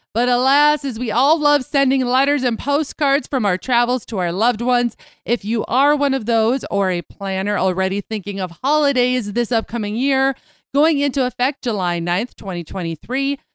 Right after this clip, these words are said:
so just a couple weeks away, these are the new prices from the U S P S, meaning the United States Postal Service. For the most part, letters that qualify for forever stamps and including domestic postcards will all rise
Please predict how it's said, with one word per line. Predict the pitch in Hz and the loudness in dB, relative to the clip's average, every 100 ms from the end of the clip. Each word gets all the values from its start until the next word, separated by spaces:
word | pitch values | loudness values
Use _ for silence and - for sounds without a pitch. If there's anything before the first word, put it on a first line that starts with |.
| _ | _
so | - 254 | 0 0
just | 190 269 277 | 2 0 0
a | 277 | -2
couple | 277 254 302 | -2 0 0
weeks | 285 - | 0 0
away, | 370 262 233 - _ _ _ - | 2 2 0 -4 _ _ _ 2
these | 262 302 311 | 4 4 2
are | - 240 240 | 2 2 4
the | 233 | 2
new | 226 247 277 285 294 294 - _ - | 2 2 4 4 2 0 -6 _ -6
prices | 262 247 240 226 196 190 190 | -2 -2 0 0 0 -2 -4
from | - 208 | -4 -2
the | 190 | -2
U | 196 226 | -2 0
S | 226 220 - | 0 -2 -6
P | - 196 | -6 -2
S, | 160 135 | -2 -4
meaning | 180 175 175 160 | -6 -4 -4 -4
the | |
United | 160 190 247 214 | -4 -2 -2 -2
States | - 233 - | -4 -4 -2
Postal | 220 196 185 | -2 -2 -6
Service. | 165 175 151 151 - _ _ | -4 -4 -4 -6 -8 _ _
For | - | -2
the | 254 247 | 0 2
most | 269 370 392 - | 2 2 0 -8
part, | - 233 190 202 | -6 0 0 0
letters | 202 190 220 233 262 262 | -4 -2 0 2 2 0
that | 208 202 180 | 0 -2 -2
qualify | - 208 196 208 196 226 | -2 0 0 0 0 0
for | - 185 | -4 -8
forever | 196 190 233 226 | -2 0 2 0
stamps | 202 - 180 175 226 - _ _ | -2 -4 -2 0 -2 -8 _ _
and | - 277 285 | 0 2 2
including | 269 233 240 226 | 0 0 -2 0
domestic | 214 202 202 - 175 | -2 0 -2 -4 -8
postcards | - 247 254 - 262 247 247 180 | -4 -2 -2 -2 0 2 0 -2
will | 185 - | -4 0
all | 220 285 285 | 2 2 2
rise | 208 196 202 190 | 0 2 2 0